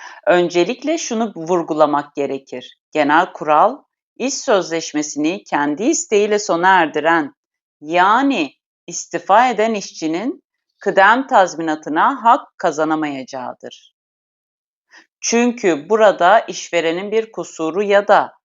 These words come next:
işçiyi işten çıkarma iradesi yoktur. İstifa tamamen işçinin kendi kararıdır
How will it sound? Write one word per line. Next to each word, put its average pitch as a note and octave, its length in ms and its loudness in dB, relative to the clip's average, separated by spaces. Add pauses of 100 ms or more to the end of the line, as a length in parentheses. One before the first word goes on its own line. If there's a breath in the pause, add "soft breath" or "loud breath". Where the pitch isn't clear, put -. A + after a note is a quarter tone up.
(320)
işçiyi A3 520 -6
işten A#3 400 0
çıkarma F#3+ 480 2
iradesi E3 840 0
yoktur. F3 480 -4 (1200 loud breath)
İstifa F#3 800 2
tamamen G#3+ 640 0
işçinin F3 640 -8
kendi D#3 480 0
kararıdır C3 880 -4